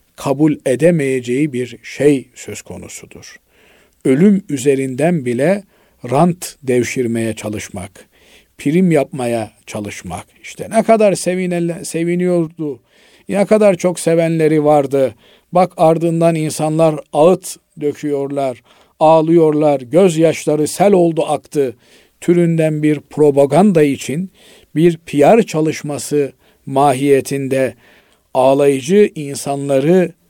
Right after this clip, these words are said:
e, tutmayı tavsiye etmek orada ciddi sıkıntı meydana getirmektedir. Elhamdülillah bizim memleketimizde pek böyle bir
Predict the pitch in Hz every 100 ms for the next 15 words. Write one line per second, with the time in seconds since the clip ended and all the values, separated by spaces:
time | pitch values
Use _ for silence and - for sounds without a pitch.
0 | _ _ _ _ 156 131 120 117 117 131
1 | 143 _ _ - 160 165 147 143 156 147
2 | - _ - 139 135 - 175 185 135 -
3 | 156 226 226 - _ _ _ _ _ _
4 | _ - 165 139 127 156 175 196 _ 135
5 | 135 127 131 - 117 127 120 - 147 123
6 | - 120 123 120 120 120 110 110 120 117
7 | 110 - 120 175 233 - _ _ _ 254
8 | 170 180 151 147 147 170 170 165 147 170
9 | 151 151 - 147 143 175 156 156 - 151
10 | 151 139 135